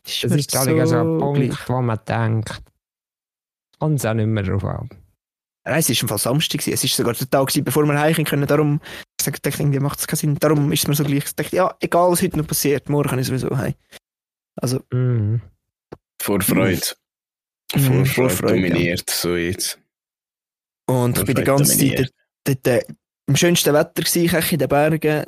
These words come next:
Speaker 1: Ne, links und rechts von mir die schönsten Skipisten. Und ich so gedacht, ach Mann, Alter, ich will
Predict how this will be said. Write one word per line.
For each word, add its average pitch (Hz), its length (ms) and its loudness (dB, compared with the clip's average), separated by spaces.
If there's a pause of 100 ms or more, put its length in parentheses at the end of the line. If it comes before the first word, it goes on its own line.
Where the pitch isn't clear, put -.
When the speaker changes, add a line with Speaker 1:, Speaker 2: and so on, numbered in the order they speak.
Speaker 1:
Ne, 143 160 0
links 160 260 2
und 151 80 0
rechts 151 260 0
von 143 100 0
mir 143 200 0 (160)
die 147 80 -2
schönsten 151 360 0
Skipisten. 151 720 -2 (140)
Und 139 140 -4
ich 131 100 -6
so - 140 -4
gedacht, - 380 -6 (880)
ach - 240 -2
Mann, 247 360 0
Alter, 196 440 0
ich 208 120 -4
will 175 100 -4